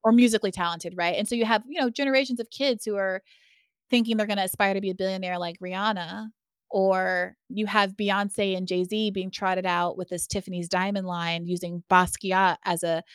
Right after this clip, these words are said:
prop, completely ignoring Basquiat's politics and the politics of what it means to be associated with a company like Tiffany's that has this record of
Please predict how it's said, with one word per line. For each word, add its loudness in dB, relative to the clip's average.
prop, 6
completely 0
ignoring -2
Basquiat's -2
politics -2
and -4
the -2
politics -2
of -6
what 2
it -2
means 0
to -8
be -2
associated -2
with -6
a -8
company -8
like -4
Tiffany's -6
that 0
has 2
this -6
record -2
of -6